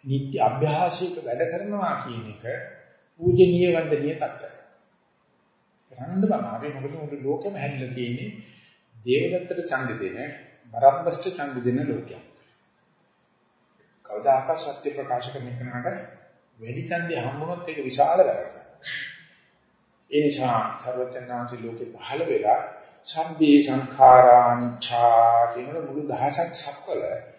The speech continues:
එකවර දෙදුරුම් කෑවා. දෙදුරුම් කනකොට දීර්ඝායුෂ්ක දෙවිවරු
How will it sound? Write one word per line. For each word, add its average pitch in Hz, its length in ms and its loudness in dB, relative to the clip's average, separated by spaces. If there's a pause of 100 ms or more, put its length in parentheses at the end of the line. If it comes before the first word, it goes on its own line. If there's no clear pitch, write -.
(220)
එකවර 165 520 4
දෙදුරුම් 156 400 6
කෑවා. - 400 -4 (720)
දෙදුරුම් 127 320 -6
කනකොට 127 440 -8 (640)
දීර්ඝායුෂ්ක 143 640 2
දෙවිවරු 127 580 2